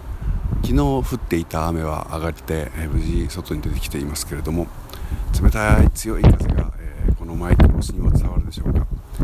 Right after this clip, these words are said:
そして雲がすごく広がっていて暗い朝です。東の端の方に今赤く空が染まってきています。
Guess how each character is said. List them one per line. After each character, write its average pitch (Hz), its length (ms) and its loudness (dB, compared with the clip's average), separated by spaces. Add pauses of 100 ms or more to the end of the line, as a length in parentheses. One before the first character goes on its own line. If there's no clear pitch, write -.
(260)
そ 90 140 -4
し 78 100 -2
て 90 240 -4 (400)
雲 107 200 4
が 82 120 4
す - 120 6
ご - 100 2
く - 140 -4
広 82 240 -6
が 80 60 -6
っ - 20 -6
て - 140 -8
い 78 60 -6
て 78 280 -6
暗 85 240 -2
い 90 80 -4
朝 - 220 -6
で - 140 -12
す。 - 300 -6 (440)
東 104 320 -4
の 107 60 -2
端 101 520 -4
の 107 100 -4
方 107 260 -2
に 98 220 -2
今 92 260 -4
赤 90 360 -6
く - 160 -10
空 87 180 -4
が 78 200 -10
染 80 180 -4
ま - 60 2
っ - 20 2
て - 100 -4
き - 80 -14
て - 100 0
い - 40 2
ま - 120 6
す。 - 280 -2